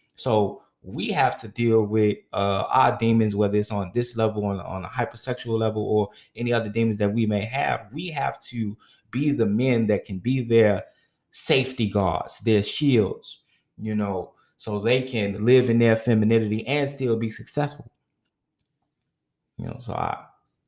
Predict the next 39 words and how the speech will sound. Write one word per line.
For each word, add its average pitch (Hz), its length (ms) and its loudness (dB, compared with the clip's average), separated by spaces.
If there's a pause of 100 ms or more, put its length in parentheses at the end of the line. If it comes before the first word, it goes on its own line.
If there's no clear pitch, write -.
(560)
you 101 200 -2
know, 98 280 -4
um, 104 640 -6 (1300)
and 104 100 -6
that's 117 180 -2
why 120 120 6 (640)
I, 92 80 -6
I 92 40 -2
think, 123 380 0
uh, 95 520 -2 (300)
good 165 180 6
women. 101 340 2
I 123 80 2
was 123 160 -2
actually, 160 300 -6
it 143 40 -2
was 139 120 -8
funny 170 200 -4
'cause 113 140 -2
I 110 80 4
was 107 180 -2
just 139 220 -8
talking 131 340 -8
to 104 240 -8
a, - 140 -12
to 110 140 -6
a 98 60 -6
brother 95 300 -4
about 95 360 -6
that, - 220 -12
about, 95 360 -8
uh, 92 200 -12 (1600)
when 127 220 2
you 127 280 2
do 131 640 4 (280)
communicate, 107 720 4
when 107 200 2
you 113 160 0
do, 120 600 2